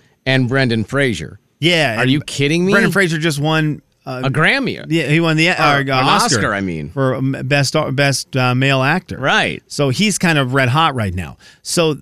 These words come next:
Speaker 2: it's an Apple original film, and it will begin streaming on Apple T V Plus. At an unspecified date.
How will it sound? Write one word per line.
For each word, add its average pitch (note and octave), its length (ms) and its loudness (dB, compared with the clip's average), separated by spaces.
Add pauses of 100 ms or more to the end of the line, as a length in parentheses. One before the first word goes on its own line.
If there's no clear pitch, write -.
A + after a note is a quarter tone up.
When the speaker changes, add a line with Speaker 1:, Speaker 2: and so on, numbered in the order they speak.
Speaker 2:
it's - 380 0
an D3+ 140 2
Apple G#3 460 0
original D#3 480 2
film, A2+ 520 -2 (560)
and D3 120 4
it D3 40 0
will D3 120 2
begin C#3 360 0
streaming F3 400 0
on C#3+ 160 0
Apple D3+ 320 0
T D3+ 180 0
V C#3 160 2
Plus. - 680 -4 (440)
At C#3+ 140 2
an C3+ 80 0
unspecified D3+ 1120 0
date. A2+ 440 -2